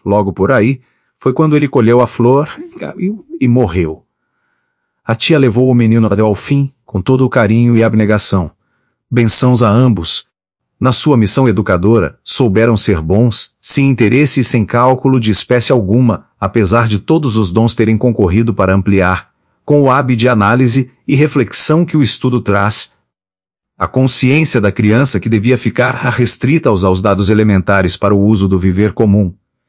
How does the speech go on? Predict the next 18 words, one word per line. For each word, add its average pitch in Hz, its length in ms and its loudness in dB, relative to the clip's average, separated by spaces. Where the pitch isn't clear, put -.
sem 190 300 0
que 170 120 -2
viessem 120 380 0
surgir 110 460 0
nela 117 180 2
uma 110 200 2
mágoa 104 340 2
constante 123 760 -2
e 165 100 0
um 180 80 0
fal 160 240 -2
princípio 151 600 -2
pi-, 147 120 -2
permanente 123 480 0
de 117 180 0
inadaptação 135 600 0
ao 101 80 2
meio 98 340 0